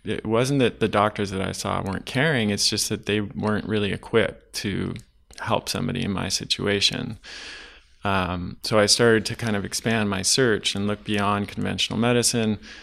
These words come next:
I saw a lot of healers in a lot, you know, traditional medical modalities, and I, those were more helpful. But ultimately, it was, it was stumbling across a, a paleo type of diet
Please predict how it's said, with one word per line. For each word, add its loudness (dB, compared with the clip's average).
I -4
saw 2
a -2
lot 2
of -2
healers 2
in -2
a -4
lot, -4
you -4
know, -2
traditional 0
medical 0
modalities, 2
and 2
I, 2
those 6
were -2
more 4
helpful. 0
But 6
ultimately, 4
it 2
was, 2
it 2
was 0
stumbling 2
across 2
a, -2
a -12
paleo 4
type -2
of -6
diet 0